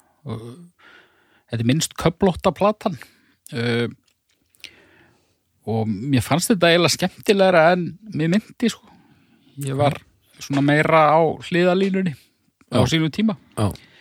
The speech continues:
Speaker 1: En ég er alveg sammála þér að einhverju leyti, þú veist, maður spyr sig, þú veist, er þetta,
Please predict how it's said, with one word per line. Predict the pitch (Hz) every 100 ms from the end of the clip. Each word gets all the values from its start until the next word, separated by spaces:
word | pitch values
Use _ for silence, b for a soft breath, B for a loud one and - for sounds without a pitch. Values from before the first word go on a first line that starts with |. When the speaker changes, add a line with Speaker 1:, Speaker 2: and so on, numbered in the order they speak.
| b b b b b b -
Speaker 1:
En | 123 120 113 -
ég | 147 147 127
er |
alveg | 123 120
sammála | - 135 202 214 131 123
þér | 123
að | 131 139
einhverju | 127 127
leyti, | 139 208 - 113
þú | - 127
veist, | 110 -
maður | 120 120
spyr | - 143 170
sig, | - - 127 117
þú | - 127
veist, | 113 - - _ _ _ _ _
er | 113 123
þetta, | 139 127 - 143 139 143 143 123 104 107 110 117